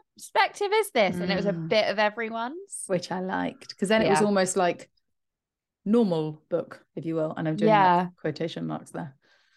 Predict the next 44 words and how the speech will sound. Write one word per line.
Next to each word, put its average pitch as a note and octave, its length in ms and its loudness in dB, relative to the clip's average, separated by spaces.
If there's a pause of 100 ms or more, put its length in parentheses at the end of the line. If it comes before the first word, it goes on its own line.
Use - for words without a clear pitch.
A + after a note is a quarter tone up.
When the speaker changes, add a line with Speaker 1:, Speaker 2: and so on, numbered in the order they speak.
(520)
Speaker 2:
Yeah, E3+ 280 -4
it - 60 -18
was F3+ 140 -10
very F3+ 220 0
good. E3+ 200 -10
Okay, F3+ 280 -6
so F3 120 -6
let's - 200 -4
start F3+ 180 -2
with F3 160 -2
the F3+ 60 -4
bride, E3+ 380 0
Celine, E3+ 420 -2
who F3+ 160 -4
we E3 100 -6
meet E3 240 -6
first. E3+ 580 -8
Speaker 1:
Yeah. F#3+ 300 0 (840)
Speaker 2:
Celine F#3+ 400 2
is F3 460 0
a F3 60 -6
pianist F3 840 -2
who F3 80 -4
takes - 300 -6
her E3+ 120 -2
work E3 240 -2
very E3 220 -2
seriously, E3+ 500 -4
so E3+ 180 -6
much E3 180 -8
so E3+ 160 -4
that - 140 -6
she F3 100 -6
wears E3+ 200 -2
gloves D#3+ 360 -6
everywhere E3 360 -4
so - 140 -12
that - 140 -8
she E3 120 -12
doesn't D3+ 240 -12
hurt D3 180 -8
her D#3+ 140 -10
hands. C#3+ 360 -10 (560)
Speaker 1:
Yeah. F3+ 360 0